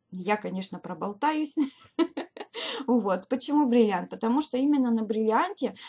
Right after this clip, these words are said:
вы будете и отдыхать за счёт компании, вы будете получать бонус стабильности, бонус развития, да, то есть вы будете получать, э, всё.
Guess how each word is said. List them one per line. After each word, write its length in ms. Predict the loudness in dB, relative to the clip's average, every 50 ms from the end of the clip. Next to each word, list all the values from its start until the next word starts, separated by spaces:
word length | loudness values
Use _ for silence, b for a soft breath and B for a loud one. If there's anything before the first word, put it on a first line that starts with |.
| B B B
вы 220 | -6 -2 0 2 2
будете 420 | 2 2 0 0 -2 -4 -6 -8
и 220 | -6 -2 -2 -2 0
отдыхать 560 | 2 0 0 2 0 -2 -2 -2 -4 -4 -4
за 100 | -6 -6
счёт 220 | -8 -8 -10 -10 -10
компании, 500 | -10 -10 -8 -6 -6 -6 -6 -6 -8 -6
вы 140 | -6 -6 -4
будете 320 | -2 -2 -2 0 -2 -2
получать 720 | -2 -2 -4 -6 -6 -8 -8 -2 0 2 2 2 0 -4 -8
бонус 400 | -4 0 2 4 6 4 4 2 -4
стабильности, 800 | -8 -6 -6 -6 -6 -8 -8 -6 -8 -10 -10 -12 -12 -10 -10 -10
бонус 500 | -6 -2 0 2 2 2 0 -2 -4 -2
развития, 720 | -2 -2 0 0 -2 -4 -4 -6 -8 -6 -6 -6 -6 -8 B B B B B B
да, 180 | 0 0 0 2
то 120 | 2 0
есть 180 | 0 0 -2 -4
вы 520 | -6 -4 -2 0 0 0 2 2 0 -2 -4 B B B
будете 720 | B -6 -2 0 0 0 0 -2 -4 -4 -2 0 0 0 -2 -6 -2
получать, 720 | 0 0 2 2 0 0 2 2 4 4 2 0 -2 -2
э, 220 | 0 0 0 0 -4 -8 -14
всё. 600 | -14 -14 -8 0 4 8 8 10 10 8 6 2